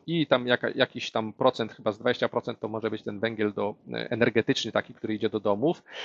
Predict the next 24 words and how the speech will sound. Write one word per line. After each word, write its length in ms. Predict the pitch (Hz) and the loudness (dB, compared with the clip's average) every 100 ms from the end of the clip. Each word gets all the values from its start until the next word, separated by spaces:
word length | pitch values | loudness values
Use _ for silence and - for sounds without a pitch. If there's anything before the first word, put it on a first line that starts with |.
| - - | -12 6
a 140 | 120 | 8
reszta 520 | 127 120 - 147 160 185 | 10 8 8 10 10 10
idzie 540 | 139 123 131 147 165 | 2 -4 6 8 8
do, 400 | 120 117 131 131 - _ 131 | 6 8 10 8 2 _ 0
e, 300 | 120 120 117 | 4 4 2
produkcji 540 | - 127 110 - 147 | -2 -6 -6 -2 -2
stali. 360 | - 135 117 98 | 4 8 8 6
To 100 | 98 | -6
jest, 240 | - - | -8 -6
e, 120 | 110 | -4
tak 180 | - 113 | -2 -2
jak, 120 | 110 _ - | -2 _ -8
e, 100 | 123 | -6
wspominałem 600 | - - 113 117 151 123 | -6 -6 0 6 6 6
w 20 | |
jednych 400 | 120 113 107 - | 0 -2 -6 -10
z, 120 | - - | -16 -8
w 140 | 113 | 2
jednym 260 | 135 123 104 | 4 2 -6
z 60 | |
pierwszych 360 | - 127 - - | 0 0 0 -4
filmów, 260 | 165 147 | -2 0
dlaczego 300 | 110 117 151 | 0 0 0
akurat, 400 | 135 143 143 127 | -2 0 2 2